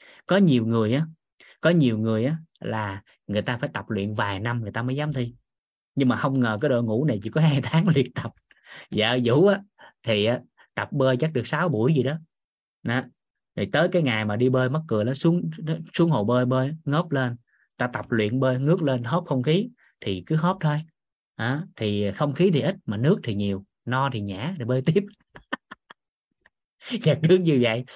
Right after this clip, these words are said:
mà lởm bởm, lởm bởm. Mà không ngờ một người phụ nữ không biết bơi. Chỉ có hai tháng luyện tập khoảng sáu buổi gì đó. Cái xuống b-, xuống biển, bơi được hai ki-lô-mét đường biển. Rồi lên bờ,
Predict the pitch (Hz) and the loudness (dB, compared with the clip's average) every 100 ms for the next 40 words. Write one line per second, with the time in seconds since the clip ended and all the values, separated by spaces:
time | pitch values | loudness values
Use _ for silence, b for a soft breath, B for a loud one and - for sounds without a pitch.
0 | B B - 127 110 143 147 127 151 139 | B B 0 2 2 2 2 2 2 2
1 | 123 151 123 147 202 B B B 113 104 | 2 2 2 0 -4 B B B -6 0
2 | 156 143 120 107 107 110 110 104 120 117 | 0 2 2 0 -4 -4 -4 0 0 2
3 | 151 208 - 156 147 175 160 160 160 - | 0 -2 -4 0 0 2 4 4 2 -6
4 | _ b - 117 170 156 151 151 170 202 | _ b -6 0 2 0 -2 0 -2 0
5 | 123 117 104 151 - - 220 139 123 165 | 0 0 -4 -4 -4 -4 0 2 2 2
6 | 131 190 B B B - 165 185 180 127 | 0 -4 B B B 0 4 4 4 0
7 | - - 185 139 113 208 247 B - 143 | -4 0 2 4 2 0 -4 B 0 2
8 | 143 117 - 143 139 175 175 139 170 170 | 4 2 0 -2 0 2 2 2 0 0
9 | 104 98 123 170 _ _ _ _ _ _ | -2 0 -2 -4 _ _ _ _ _ _
10 | _ _ _ _ _ _ _ - 113 135 | _ _ _ _ _ _ _ -2 2 2
11 | 143 131 113 104 | 2 2 0 -2